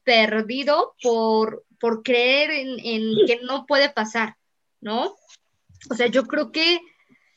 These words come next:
no sé, sí, sí es algo que me gustaría hacer en algún momento de mi vida, que me, que me hipnoticen, que me hagan una regresión, no sé,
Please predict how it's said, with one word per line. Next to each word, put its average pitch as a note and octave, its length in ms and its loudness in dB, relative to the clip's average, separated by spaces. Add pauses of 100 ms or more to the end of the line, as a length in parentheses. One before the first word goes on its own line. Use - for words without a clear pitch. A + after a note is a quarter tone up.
(720)
no C#4+ 120 4
sé, - 400 -2
sí, D4 400 0
sí D4+ 120 4
es D#4 140 4
algo D4+ 280 2
que A#3+ 260 2 (260)
me C4 160 0
gustaría B3 500 4
hacer C4+ 180 4
en C#4+ 160 4
algún A3 280 0
momento B3 280 -4
de A#3+ 120 0
mi G3+ 140 -4
vida, C4+ 220 2 (200)
que A#3 140 2
me, G3+ 380 -4
que G#3+ 120 -6
me G#3+ 80 -2
hipnoticen, C#4 720 -6 (560)
que A3 160 -2
me A3 220 2
hagan A#3 220 -2
una A#3+ 200 -2
regresión, A#3+ 720 -4 (100)
no A#3 180 -4
sé, G3+ 420 -12